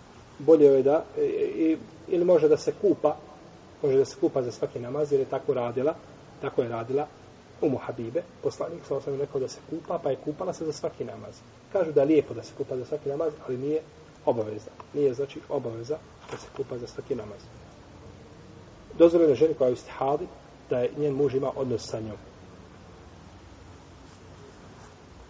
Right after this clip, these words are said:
I to je mišljenje većine islamskih učenjaka. Većina pravnika to dozvoljava. Neki kažu da je mekruh, no međutim, koji izgovori da je mekruh, kaže da je bolje da čovjek ne gleda, znači, ženu u stanju u kojem bi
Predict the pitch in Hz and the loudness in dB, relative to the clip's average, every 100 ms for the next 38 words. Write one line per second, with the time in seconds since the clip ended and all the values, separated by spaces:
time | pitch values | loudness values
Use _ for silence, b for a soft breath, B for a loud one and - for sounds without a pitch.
0 | - - - - - 143 156 143 143 151 | -20 -20 -20 -18 -6 0 4 4 4 2
1 | 127 117 143 120 - 117 - 117 - 113 | 0 -2 -2 -2 -4 -8 -6 -8 -8 -14
2 | 110 - 123 156 147 - 143 135 131 135 | -16 -16 -8 -6 -6 -4 -4 -4 -6 -6
3 | 135 127 113 117 107 113 - 180 135 143 | -4 -6 -6 -6 -8 -12 -6 -4 -2 -2
4 | 127 123 120 143 - 147 - - - - | -2 -2 -2 -4 -2 -4 -4 -14 -20 -20
5 | - - - - 147 123 127 165 123 - | -20 -20 -18 -4 -2 0 -2 -2 -4 -8
6 | - - - - 160 135 143 135 127 127 | -20 -20 -20 -2 0 6 6 4 0 -4
7 | - 135 - 131 117 127 135 135 127 143 | -4 -6 -4 -6 -6 -6 -2 -2 -2 0
8 | 143 - 135 135 131 120 131 123 131 143 | -2 -2 -8 -8 -8 -8 -10 -6 -4 -4
9 | - - 131 156 160 - 139 143 143 | -6 -10 -10 -8 -10 -6 -6 -4 -6